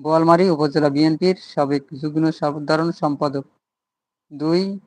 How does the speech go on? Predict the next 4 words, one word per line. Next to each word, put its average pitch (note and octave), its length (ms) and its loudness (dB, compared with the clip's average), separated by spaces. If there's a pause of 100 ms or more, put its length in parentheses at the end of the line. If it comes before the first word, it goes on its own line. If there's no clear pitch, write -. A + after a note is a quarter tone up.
(260)
ভাগে D3 220 -4
বিভক্ত। C#3 480 -2 (560)
দুই E3 260 -2
নেতাই E3+ 840 2